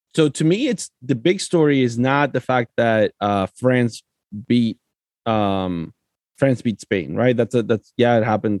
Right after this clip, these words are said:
Great, fantastic. The big story to me is, uh, Thibaut Courtois after the Belgium-Italy game.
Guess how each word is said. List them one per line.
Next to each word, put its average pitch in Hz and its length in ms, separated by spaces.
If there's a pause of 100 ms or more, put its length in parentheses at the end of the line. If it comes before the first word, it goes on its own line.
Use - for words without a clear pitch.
(100)
Great, 95 200
fantastic. 92 420
The 104 80
big 160 200
story 104 440 (840)
to 104 80
me 123 540 (140)
is, 98 480 (120)
uh, 95 440 (260)
Thibaut 120 320
Courtois 107 480 (2000)
after 113 260
the 104 100
Belgium-Italy 107 680
game. 65 240